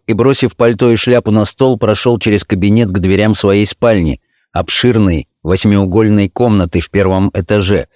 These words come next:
которую он отделал для себя и обвесил разными редкостными гобеленами времён Возрождения,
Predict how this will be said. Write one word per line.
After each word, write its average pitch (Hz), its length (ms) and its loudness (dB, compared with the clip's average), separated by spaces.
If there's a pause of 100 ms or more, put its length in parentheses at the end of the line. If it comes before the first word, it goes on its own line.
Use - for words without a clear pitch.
(200)
которую 117 600 2
он 120 180 2
отделал 107 600 0
для 82 200 -2
себя 101 440 0
и 120 80 4
обвесил 104 560 0
разными 107 420 2
редкостными 104 640 0
гобеленами 98 680 0
времён 98 400 2
Возрождения, 98 840 0